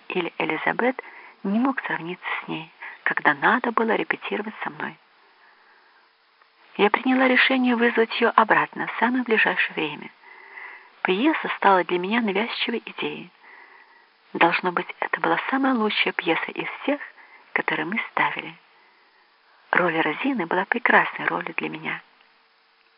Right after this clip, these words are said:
Я любила читать, как описывала Розину Бонарше. Представьте себе самую прелестную на свете женщину, небольшого роста,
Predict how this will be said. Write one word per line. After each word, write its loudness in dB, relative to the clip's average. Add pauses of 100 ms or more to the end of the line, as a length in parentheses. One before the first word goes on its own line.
(140)
Я 0
любила 2
читать, 0 (720)
как 4
описывала 2
Розину -2
Бонарше. 0 (1200)
Представьте 0
себе 2 (120)
самую 6
прелестную 2
на 2 (100)
свете -2
женщину, 0 (340)
небольшого 2
роста, 2